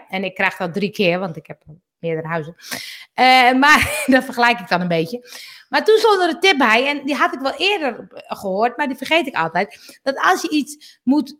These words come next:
ehm, ontdooien uit de magnetron, haal het dan 's ochtends en zet het in de koelkast. Want dan wordt de koelkast kouder van, waardoor het minder energie kost.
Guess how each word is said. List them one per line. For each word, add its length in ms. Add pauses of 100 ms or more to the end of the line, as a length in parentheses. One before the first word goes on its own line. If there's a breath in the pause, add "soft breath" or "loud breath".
(120)
ehm, 500 (140)
ontdooien 640
uit 140
de 80
magnetron, 600
haal 280
het 120
dan 120
's 80
ochtends 400
en 140
zet 200
het 100
in 100
de 80
koelkast. 580 (360 soft breath)
Want 340
dan 120
wordt 160
de 60
koelkast 340
kouder 340
van, 380
waardoor 240
het 100
minder 240
energie 340
kost. 340